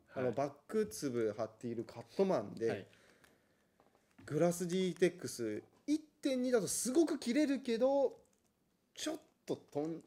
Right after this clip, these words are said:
Speaker 2: 飛んじゃう。
Speaker 1: その、そんな、なんていうんですか、前に寄せられた時のその、つっつき線の時とか、
Speaker 2: そうっすね。
Speaker 1: ちょっとポファってなってしまう
Speaker 2: もともと
Speaker 1: っていう方も多かったんですよ。
Speaker 2: つっつきしにくい粒。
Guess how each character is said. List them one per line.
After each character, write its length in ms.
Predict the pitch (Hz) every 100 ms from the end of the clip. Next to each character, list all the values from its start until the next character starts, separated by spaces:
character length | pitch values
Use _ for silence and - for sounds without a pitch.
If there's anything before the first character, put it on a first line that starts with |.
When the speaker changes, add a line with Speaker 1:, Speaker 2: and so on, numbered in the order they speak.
| -
Speaker 2:
飛 60 | 160
ん 40 |
じ 60 | 139
ゃ 20 |
う。 40 |
Speaker 1:
そ 20 |
の、 0 |
そ 80 | 127
ん 80 | 135
な、 80 | 135
な 60 |
ん 20 | -
て 60 |
い 20 | -
う 40 |
ん 20 | 139
で 40 |
す 60 | -
か、 80 | 92 - -
前 200 | 220 226
に 80 | 131
寄 60 |
せ 100 | 127
ら 60 | 139
れ 40 |
た 100 | 135
時 140 | 127 113
の 120 | 104
そ 100 | 117
の、 120 | 107 101 _ -
つ 100 | 151
っ 40 |
つ 180 | - 185
き 100 | 185
線 200 | 196 175
の 80 | 170
時 160 | 156
と 80 | -
か、 240 | - 90 82
Speaker 2:
そ 220 | - 180
う 140 | 185 165
っ 40 |
す 120 | -
ね。 120 | 101
Speaker 1:
ち 80 | 139
ょ 40 | -
っ 20 | - -
と 80 | 156
ポ 380 | - - 160 160 -
フ 60 | 208
ァ 100 | 226
っ 40 | -
て 80 | 143
な 100 | 113
っ 40 | -
て 140 | -
し 140 | -
ま 80 | 113
う 100 | 110 151
Speaker 2:
も 120 | 180
と 100 | 208
も 120 | 277 269
と 140 | 269
Speaker 1:
っ 20 |
て 60 | 240
い 20 |
う 20 | 117
方 200 | 123 107
も 180 | 104 120
多 120 | 117
か 100 | -
っ 20 |
た 60 | -
ん 20 |
で 0 |
す 0 |
よ。 0 |
Speaker 2:
つ 20 | 95
っ 20 |
つ 40 |
き 0 |
し 80 | 214
に 100 | 220
く 120 | 240
い 80 | 156
粒。 340 | - 123 92